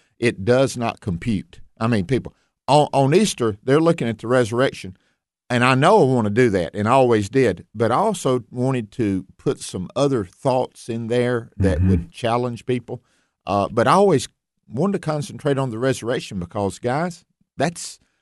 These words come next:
Speaker 1: with that, what did Paul say? "If the resurrection is not true, then we're of men most miserable."
Speaker 2: That's right.
Speaker 1: So if you stayed at the church more than three or four years, buddy, how in the world did you bring the, a new message on the resurrection?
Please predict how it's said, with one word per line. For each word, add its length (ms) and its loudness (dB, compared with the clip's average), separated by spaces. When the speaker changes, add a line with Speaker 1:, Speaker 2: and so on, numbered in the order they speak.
Speaker 1:
with 180 2
that, 180 2
what 220 2
did 160 -4
Paul 240 2
say? 460 0
"If 120 -2
the 120 -6
resurrection 640 -2
is 120 -12
not 300 -6
true, 340 0
then 280 -2
we're 160 2
of 120 -4
men 300 -6
most 240 -4
miserable." 480 -2
Speaker 2:
That's 260 -4
right. 220 0
Speaker 1:
So 340 4
if 160 -6
you 60 -8
stayed 320 2
at 120 2
the 80 -8
church 360 -2
more 300 2
than 180 0
three 200 -2
or 40 0
four 240 0
years, 300 2
buddy, 300 2
how 120 2
in 80 0
the 60 0
world 300 4
did 20 -8
you 80 -2
bring 240 2
the, 240 2
a 100 -2
new 180 2
message 460 2
on 140 2
the 80 0
resurrection? 640 0